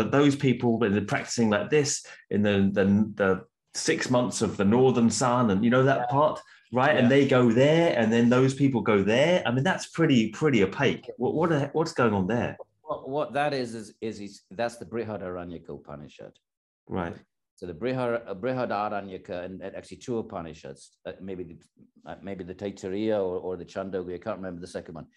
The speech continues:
Speaker 2: There's two, when you die, you, w-, you die. There's these two, you know, if you go in the sun and, and, and, and the fortnight of the, you know, the wa-, the wane-, the waxing moon and the
Speaker 1: Yeah, exactly. Yeah, that
Speaker 2: Oh,
Speaker 1: one.
Speaker 2: that
Speaker 1: Yeah.
Speaker 2: one.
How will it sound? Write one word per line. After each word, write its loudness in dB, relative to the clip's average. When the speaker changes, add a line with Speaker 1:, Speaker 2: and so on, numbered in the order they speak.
Speaker 2:
There's -12
two, -4
when -4
you -4
die, -4
you, -12
w-, -8
you -6
die. -8
There's -8
these -12
two, -8
you -8
know, -6
if -12
you -12
go 0
in -2
the -4
sun -4
and, -10
and, -12
and, -12
and -12
the -12
fortnight -6
of -8
the, -8
you -14
know, -10
the -12
wa-, -8
the -8
wane-, -6
the -14
waxing -6
moon -4
and -8
the 2
Speaker 1:
Yeah, 2
exactly. 0
Yeah, 0
that 2
Speaker 2:
Oh, -2
Speaker 1:
one. -4
Speaker 2:
that -2
Speaker 1:
Yeah. 0
Speaker 2:
one. -4